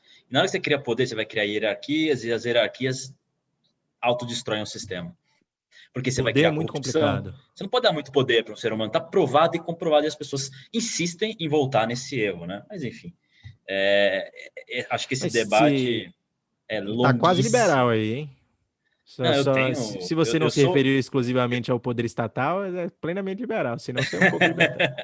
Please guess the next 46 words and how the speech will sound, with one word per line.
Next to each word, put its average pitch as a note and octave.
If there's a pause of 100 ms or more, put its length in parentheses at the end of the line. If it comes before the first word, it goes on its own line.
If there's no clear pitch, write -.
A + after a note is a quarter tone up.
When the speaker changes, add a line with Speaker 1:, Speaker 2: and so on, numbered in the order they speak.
(120)
Speaker 1:
<laughs> C3+
Speaker 2:
Mas C3+
isso, D3+
eu E3
acho E3+
que G3
isso F#3
é F#3+
típico, A3 (100)
crítica -
ao G3+
poder E3
foi, G#3
foi D3
quase G3
um, D3
um B2
inaugural C3
do C3+
liberalismo, A2
né? G#2+ (680)
Speaker 1:
É. G2 (420)
Não, G2+
o, G2+
o F#2+
poder A2
corrompe, G#2+
né? F#2+
Mas F2+
Speaker 2:
O -
Speaker 1:
é, F#2+
é -
Speaker 2:
poder A2+ (140)
Speaker 1:
verdade, B3 (120)
Speaker 2:
corrompe. G#2
Speaker 1:
você F#2
coloca A2+
o... G#2 (400)
As -
pessoas C3+
preferem C3
poder C#3+
a G3+
dinheiro, D3
porque -
o, G2+